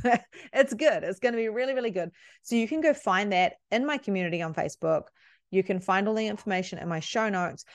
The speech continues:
but you can actually go and do all that information. And then there's Soulful Shift, which is a free program. So I love giving free stuff.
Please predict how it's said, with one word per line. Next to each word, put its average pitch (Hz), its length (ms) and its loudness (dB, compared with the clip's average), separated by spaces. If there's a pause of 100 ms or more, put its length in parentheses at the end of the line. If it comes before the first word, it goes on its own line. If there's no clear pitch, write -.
(160)
but 190 180 6
you 208 140 0
can 247 160 -4
actually 196 280 -6
go 185 260 4
and 175 260 -4
do 185 280 2
all 190 160 0
that 165 180 0
information. 170 600 -4
And 185 140 -2
then 190 120 -2
there's 196 200 -2
Soulful 185 380 -2
Shift, - 240 -8
which 135 180 -8
is 160 120 -10
a 160 40 -8
free 151 220 -4
program. 139 400 -8
So 165 120 -6
I 170 100 2
love 202 260 6
giving 247 240 -2
free 180 240 -4
stuff. 466 300 0